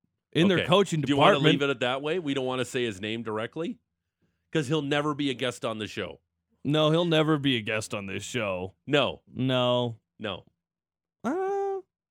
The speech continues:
Speaker 1: we'll see. I don't know.
Speaker 2: Okay, well,
Speaker 1: Don't
Speaker 2: let's just leave it at a part of the Kraken coaching staff was a total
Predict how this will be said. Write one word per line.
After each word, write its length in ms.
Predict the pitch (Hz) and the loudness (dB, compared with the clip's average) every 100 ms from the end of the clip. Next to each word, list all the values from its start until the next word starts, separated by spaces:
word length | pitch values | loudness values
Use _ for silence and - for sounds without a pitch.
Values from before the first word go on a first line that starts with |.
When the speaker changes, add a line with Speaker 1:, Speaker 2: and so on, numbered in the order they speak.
| - | -10
Speaker 1:
we'll 200 | 196 240 | -2 -2
see. 400 | - 120 98 107 135 151 | 0 -2 -2 -6 -12 -12
I 100 | 170 | -8
don't 240 | 226 311 285 | -6 -6 -4
know. 220 | 233 110 95 _ | -2 -4 -6 _
Speaker 2:
Okay, 180 | 143 170 | -4 -2
well, 140 | 190 139 | -2 0
Speaker 1:
Don't 140 | 180 | -2
Speaker 2:
let's 120 | 165 | -2
just 240 | 226 202 160 | -4 -6 -4
leave 220 | 165 156 | -2 0
it 100 | 143 | 0
at 200 | 127 - _ - | 0 -4 _ -8
a 100 | 120 | -8
part 380 | - 143 165 220 | -6 -2 0 0
of 100 | 180 | -2
the 100 | 156 | -6
Kraken 560 | - 165 160 165 139 | -2 0 0 -2 -6
coaching 460 | - 139 139 127 104 | -2 -2 0 -2 -6
staff 500 | - 107 87 82 - _ _ _ _ _ _ _ - | -4 -4 -4 -6 -10 _ _ _ _ _ _ _ -10
was 180 | 135 127 | -8 -8
a 60 | |
total 680 | 117 139 143 143 139 127 | -8 -4 -2 0 -2 -4